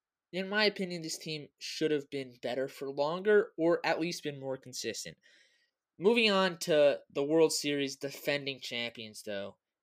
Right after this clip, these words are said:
It is the Atlanta Braves, starting in twenty seventeen, seventy-two and ninety. They have flipped that script. They have been the he-, top of the division for, you know, what's felt like a while.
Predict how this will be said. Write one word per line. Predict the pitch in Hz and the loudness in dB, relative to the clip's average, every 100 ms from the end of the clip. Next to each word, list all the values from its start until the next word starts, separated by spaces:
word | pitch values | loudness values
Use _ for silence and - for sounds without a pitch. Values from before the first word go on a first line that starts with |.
| _ | _
It | 156 165 | 2 4
is | 165 | 2
the | 147 139 | 0 -4
Atlanta | 127 131 131 123 | -4 -6 -6 -8
Braves, | 120 113 113 - | -4 -4 -2 -2
starting | 151 160 165 | 2 2 0
in | 156 | -6
twenty | - 151 151 | -10 -10 -8
seventeen, | - 143 131 123 120 117 113 _ _ _ | -4 -4 -4 -12 -12 -12 -14 _ _ _
seventy-two | - - 170 175 170 165 151 143 | -2 4 4 4 -4 -4 -4 -4
and | 131 | -6
ninety. | 120 113 117 117 117 - _ _ | -6 -8 -6 -6 -8 -10 _ _
They | 127 | 0
have | 123 123 | 0 -2
flipped | - - 143 180 190 - - | -12 -10 4 4 4 -2 -4
that | 143 127 - | 0 2 0
script. | - - 170 180 - | -6 2 4 4 0
They | 143 131 | -2 -2
have | 127 120 | -4 -6
been | 135 127 120 _ _ _ _ _ _ _ | -6 -8 -10 _ _ _ _ _ _ _
the | - | -6
he-, | - - - _ _ - | -4 -4 -10 _ _ -2
top | - 247 233 | 8 8 8
of | |
the | 175 | 0
division | 147 156 156 151 151 147 _ | 0 2 2 2 -2 -4 _
for, | - 147 139 131 131 _ _ _ _ | -8 2 4 4 2 _ _ _ _
you | 156 | -4
know, | 139 127 - _ _ | -2 -2 -6 _ _
what's | 151 147 | -2 -2
felt | - 170 | 2 4
like | 143 143 | 4 2
a | 120 | 0
while. | 135 156 156 156 151 | 2 4 6 4 4